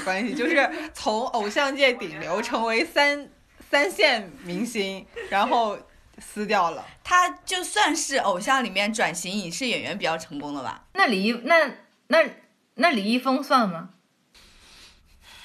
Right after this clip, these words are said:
Speaker 2: 老袁长叹一口气。
Speaker 3: <laughs> 因为，因为李易峰也是选秀出道，然后后来还做过一阵子歌手，然后才去拍戏，拍戏，拍戏，拍到现在。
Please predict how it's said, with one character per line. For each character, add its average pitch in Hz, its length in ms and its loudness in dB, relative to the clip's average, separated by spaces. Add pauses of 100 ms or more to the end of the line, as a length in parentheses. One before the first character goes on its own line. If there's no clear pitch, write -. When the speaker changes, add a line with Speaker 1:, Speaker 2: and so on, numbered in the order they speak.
(1080)
Speaker 2:
老 185 180 -4
袁 170 220 -4
长 196 280 2
叹 269 220 8
一 539 200 10
口 269 220 6
气。 285 280 2 (1200)
Speaker 3:
<laughs> - 580 8 (560)
因 427 100 2
为， 415 220 2
因 370 140 0
为 403 140 0
李 208 140 -2
易 233 80 2
峰 311 200 6
也 233 160 4
是 254 220 -2
选 185 240 0
秀 240 240 2
出 214 180 -8
道， 180 280 2
然 170 160 2
后 196 120 2
后 202 200 -2
来 180 160 4
还 180 180 -2
做 196 340 -4
过 190 120 -4
一 175 100 -8
阵 190 220 0
子 180 80 -10
歌 185 260 -2
手， 185 240 -4
然 165 180 0
后 202 120 -2
才 185 120 -8
去 185 120 -10
拍 180 260 -4
戏， 185 200 -10
拍 156 220 -6
戏， - 180 -14
拍 - 220 -10
戏， - 160 -20
拍 - 160 -12
到 156 120 -4
现 147 260 -10
在。 143 180 -16